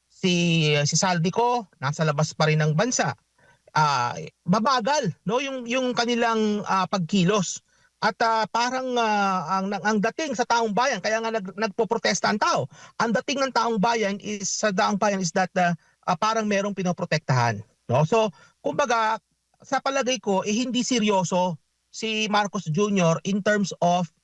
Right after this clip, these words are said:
ah, sa pag, ah, ah, pagkilos, no? Yung kanyang, ah, trabaho in terms of sa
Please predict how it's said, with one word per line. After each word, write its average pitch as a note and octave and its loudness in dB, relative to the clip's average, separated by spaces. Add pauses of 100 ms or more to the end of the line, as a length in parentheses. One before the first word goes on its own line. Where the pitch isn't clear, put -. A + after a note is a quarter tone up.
(300)
ah, E3+ 2
sa E3+ -2
pag, F3 -2
ah, D#3+ 2
ah, D#3 0 (200)
pagkilos, B3 0
no? A#3+ 0
Yung A3 -6
kanyang, A3 -2
ah, F#3 2
trabaho A3+ 0 (320)
in G#3 -6
terms G#3+ -2
of G3 0
sa - -2